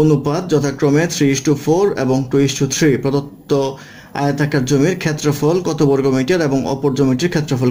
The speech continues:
কত? এখানে প্রশ্নটি একটু সামান্য ভুল আছে, ভুল থাকার কারণে অঙ্কটা প্রশ্নের মতো করে করা যাচ্ছে না। তো আমরা চেষ্টা করবো যতটুকু এই করা যায় আর কি। দেওয়া আছে আয়তাকার জমির ক্ষেত্রফল হচ্ছে বারো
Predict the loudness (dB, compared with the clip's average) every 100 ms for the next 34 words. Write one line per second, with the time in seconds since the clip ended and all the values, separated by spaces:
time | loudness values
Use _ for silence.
0 | 0 -2 -4 -6 -18 -12 -2 0 2 0
1 | 0 -2 -2 0 2 2 4 2 2 0
2 | 0 2 2 2 2 2 2 2 2 0
3 | -2 -2 0 0 -2 -4 -4 0 2 2
4 | 2 0 0 -2 -2 -4 -2 0 -2 -4
5 | -18 -20 -20 -4 -2 2 0 0 -2 -2
6 | 2 2 2 0 2 4 4 2 -4 0
7 | 2 2 -2 -8 -18 -18 -6 -4 0 0
8 | 2 0 2 0 0 -14 -20 -18 -20 -20
9 | -20 -8 -2 2 2 0 0 0 0 2
10 | 2 2 2 2 4 4 4 0 0 -2